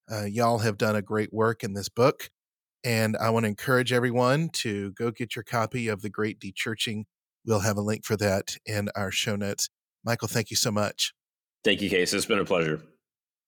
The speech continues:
Speaker 1: Like to thank you, our listeners, uh, for being with us. Please, again, like and subscribe. Share this with someone that they might be so edified. Visit us at collaborative orlando dot com to,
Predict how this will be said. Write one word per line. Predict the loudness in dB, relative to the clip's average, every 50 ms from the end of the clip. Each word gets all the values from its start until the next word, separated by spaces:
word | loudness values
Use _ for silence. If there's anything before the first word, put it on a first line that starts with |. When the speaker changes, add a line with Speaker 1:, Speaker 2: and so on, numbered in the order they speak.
| _ _ _ _ _ _ 2
Speaker 1:
Like | 2 4 4 4
to | 6 6 8 8 8 8 6 4
thank | 4 4 4 4 4 2 4
you, | 6 6 8 8
our | 8 8
listeners, | 8 8 6 6 6 6 6 6 4 2 4
uh, | 4 4 6 6 6 4 2
for | 2 2 2 2 4
being | 4 4 4 4
with | 4 6 6
us. | 4 4 2
Please, | 2 4 4 6 6 6 4 4 2
again, | 2 2 4 4 4 4 2 2 2
like | 2 4 6 6 4 2 2 0
and | 0 2 2 4
subscribe. | 2 2 2 2 2 4 4 6 6 6 4 4 2 2
Share | 2 4 4 6 6 6 6
this | 6 6 4 4 2
with | 0 -2 -2
someone | 0 0 0 2 2 2 2 2 2
that | 2 2 2 2 0 -6 _ _ _ _ _ _ _
they | 2 4 6 6 6 4
might | 4 4 4 4 4 2
be | 0 0 0 0 2
so | 2 4 4 6 4 4
edified. | 4 2 2 0 0 0 0 0 0 0 -2 -6 -8 -14 _ _ _ _ _ _ 0
Visit | 4 4 6 6 6 6
us | 6 6 6 4
at | 2
collaborative | 2 2 4 6 6 6 4 4 4
orlando | 4 4 6 4 4 6 6 6
dot | 6 4 2
com | 0 -2 0 2 4 4 4 2 0
to, | -4 -4 -2 0 0 0 0 -2